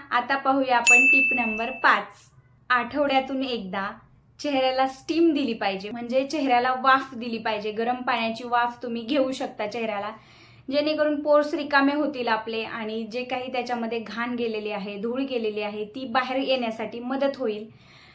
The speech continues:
स्टीम घेतल्यानंतर तुम्ही चेहऱ्याला स्क्रब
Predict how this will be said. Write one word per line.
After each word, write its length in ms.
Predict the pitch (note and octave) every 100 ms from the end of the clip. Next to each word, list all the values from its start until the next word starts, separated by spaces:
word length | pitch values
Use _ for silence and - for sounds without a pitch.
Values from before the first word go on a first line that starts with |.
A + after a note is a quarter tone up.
| _ _ -
स्टीम 360 | - E4 F#4+ F#4+
घेतल्यानंतर 640 | F#4+ D4 C#4 C4+ C4+ C4
तुम्ही 300 | C#4 C4+ C#4
चेहऱ्याला 440 | D4+ D4 B3 B3 C4
स्क्रब 400 | - E4 D#4